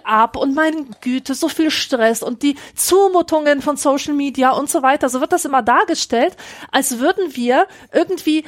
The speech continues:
heute mehr Probleme haben als die Generationen vor uns, was einfach nicht stimmt. Wir sind die privilegierteste Generation von allen. Niemandem ging es so gut wie uns. Es ist viel wahrscheinlicher,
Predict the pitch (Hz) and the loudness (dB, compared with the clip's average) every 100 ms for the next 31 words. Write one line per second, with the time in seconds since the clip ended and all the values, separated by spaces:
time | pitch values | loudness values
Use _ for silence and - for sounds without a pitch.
0 | - - 311 440 370 302 285 349 - 311 | -8 0 2 2 0 0 0 0 -2 -4
1 | 269 320 294 254 277 269 254 - 254 262 | 0 0 2 2 2 2 -2 0 -2 0
2 | 254 240 - 269 262 - 269 262 214 - | 0 0 0 -2 -2 0 0 2 0 -2
3 | 233 - 240 247 254 240 226 220 - - | -2 0 -2 -2 -2 -2 -2 -4 -6 -8
4 | - 240 214 - 240 254 247 240 - 247 | 0 0 0 -4 -2 -2 -4 -6 -4 -4
5 | 247 233 214 - 262 349 - 277 - 247 | -2 -4 -8 -4 0 0 0 -2 0 0
6 | 240 233 220 220 - 254 214 208 - 208 | 0 2 0 -2 -6 -2 -2 -2 -4 -6
7 | 196 - 190 196 190 185 - - 240 302 | -4 0 2 2 -2 -6 -12 -2 2 4
8 | 370 349 320 285 254 262 254 226 - - | 4 2 0 -6 -4 -4 -4 -4 -2 2
9 | 320 330 262 277 - - - 240 233 233 | 2 2 -2 -6 -10 -14 -8 -4 0 0
10 | 202 - - - - 285 - 359 381 359 | -2 -6 -6 -2 0 -2 0 2 2 0
11 | - 302 294 285 294 | 0 -2 -2 -2 0